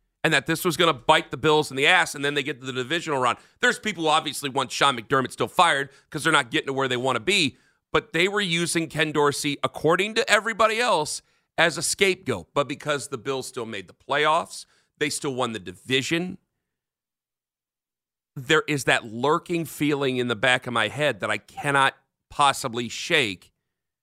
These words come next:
That's like, well, what was the reasoning behind it? What, what, why, why were they more successful, quote unquote, with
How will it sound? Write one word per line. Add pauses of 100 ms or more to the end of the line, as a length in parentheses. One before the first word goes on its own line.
(320)
That's
like,
well, (420)
what
was
the
reasoning
behind
it? (640)
What,
what, (300)
why, (140)
why
were
they
more
successful,
quote
unquote,
with